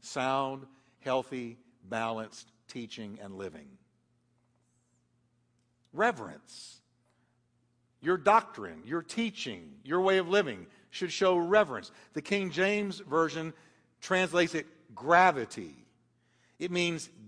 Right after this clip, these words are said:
dignity. This is talking about having veneration for something worthy of respect, which is God's word or God's authority.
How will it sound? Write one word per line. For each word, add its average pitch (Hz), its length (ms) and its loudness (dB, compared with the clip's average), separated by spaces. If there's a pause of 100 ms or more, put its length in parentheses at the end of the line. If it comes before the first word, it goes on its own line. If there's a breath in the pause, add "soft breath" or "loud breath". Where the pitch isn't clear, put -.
dignity. 127 800 -2 (200 soft breath)
This 190 140 -6
is - 60 -8
talking 190 320 2
about 180 220 4
having 165 360 0
veneration 180 840 2 (240 loud breath)
for 165 120 -6
something 165 500 -4
worthy 160 400 2
of 143 100 0
respect, 147 640 -2 (220 loud breath)
which 147 180 -6
is 135 160 -6
God's 143 380 6
word 127 840 0 (260 soft breath)
or 170 200 2
God's 160 400 6
authority. 147 920 0